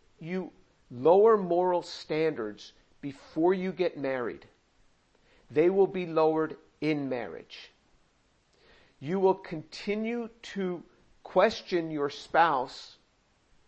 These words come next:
and their, their, their, uh, uh, faithfulness to you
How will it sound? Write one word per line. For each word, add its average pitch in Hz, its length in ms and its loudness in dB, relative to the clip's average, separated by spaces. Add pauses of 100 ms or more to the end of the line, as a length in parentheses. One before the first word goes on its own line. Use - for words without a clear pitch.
(340)
and 160 260 0
their, 156 380 6
their, 143 440 2
their, 139 320 2
uh, 127 200 6
uh, 113 260 -6 (140)
faithfulness 170 640 0
to - 120 -16
you 90 300 -12